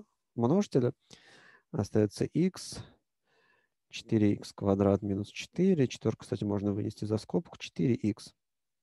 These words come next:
Ой,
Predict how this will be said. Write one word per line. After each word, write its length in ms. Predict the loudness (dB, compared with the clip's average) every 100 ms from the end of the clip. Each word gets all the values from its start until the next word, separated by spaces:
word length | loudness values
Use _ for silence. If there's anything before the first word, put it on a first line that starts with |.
| _ _ _ _ _ _ _ _ _ _ _ _ _ _ _ _ _ _ _ _ _ _ -2
Ой, 200 | -2